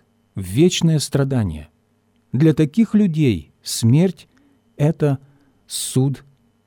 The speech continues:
перед Богом. Для одних смерть — освобождение, для других — окончательный приговор. Так кому же смерть служит?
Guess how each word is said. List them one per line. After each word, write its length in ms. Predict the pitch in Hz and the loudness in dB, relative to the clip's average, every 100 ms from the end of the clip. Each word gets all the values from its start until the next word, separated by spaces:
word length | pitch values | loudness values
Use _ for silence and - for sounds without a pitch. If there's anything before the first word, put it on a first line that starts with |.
| _ | _
перед 280 | - 110 110 | -2 -2 0
Богом. 480 | 101 110 98 73 - _ _ _ _ _ _ _ _ _ _ _ _ _ _ _ _ _ _ _ _ _ _ _ | 0 -2 -2 -10 -14 _ _ _ _ _ _ _ _ _ _ _ _ _ _ _ _ _ _ _ _ _ _ _
Для 280 | 98 127 196 | 0 4 4
одних 320 | 190 247 - | 6 6 6
смерть — 640 | - 160 165 156 - - _ _ _ _ _ _ _ | 4 4 4 2 -8 -20 _ _ _ _ _ _ _
освобождение, 920 | 131 - 139 127 110 110 98 80 67 - _ _ _ _ _ _ | -4 0 0 0 0 0 0 -2 -8 -18 _ _ _ _ _ _
для 180 | - 127 | -2 2
других — 640 | 156 175 180 233 - - _ _ _ _ _ | 4 2 4 2 0 -10 _ _ _ _ _
окончательный 720 | 117 117 151 - 208 175 160 | -4 0 0 2 0 2 0
приговор. 580 | 143 123 120 92 78 - _ _ _ _ _ _ _ _ _ - - - | 0 0 0 -2 -8 -12 _ _ _ _ _ _ _ _ _ -20 -20 0
Так 320 | 180 - - | 2 0 -4
кому 440 | - 151 160 208 233 | 2 4 6 8 8
же 140 | 196 | 6
смерть 480 | - 131 127 135 - | 2 2 2 2 -4
служит? 560 | - 95 90 90 - | -6 -6 -6 -8 -10